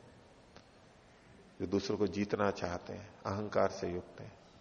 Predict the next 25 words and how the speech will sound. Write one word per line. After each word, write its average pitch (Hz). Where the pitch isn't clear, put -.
अपना 101
सांसारिक 104
वैभव 107
चाहते 101
हैं, 98
अपना 107
राज्य 107
चाहते 104
हैं, 95
दूसरों 104
को 107
पद्दलित 117
करना 104
चाहते -
हैं, -
छीनेंगे 113
धन 101
उनसे, 95
अपना 113
अधिकार 107
जमाएंगे 104
ताकत 104
के -
बल 95
पर, -